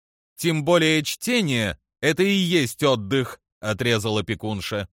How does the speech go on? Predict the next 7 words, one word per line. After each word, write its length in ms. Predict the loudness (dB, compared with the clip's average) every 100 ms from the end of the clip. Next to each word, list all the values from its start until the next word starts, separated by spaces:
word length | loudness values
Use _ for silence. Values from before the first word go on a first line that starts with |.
| _ _ _ _ _
«Давайте, 440 | -2 2 2 2
давайте, 600 | 2 4 4 2 -2 -6 -6 -20 _
усаживайтесь, 1080 | -4 2 6 6 4 -2 -2 -2 -4 -4 -8 -12
доставайте 680 | -4 -2 2 2 2 0 -4
квестисы, 800 | -2 -2 -2 -4 -8 -4 -6 -6
быстрее!» 840 | -2 0 0 2 4 4 4 2 -2 _ _ _ _ _ _ _ _
Че 380 | -6 -2 -2 -4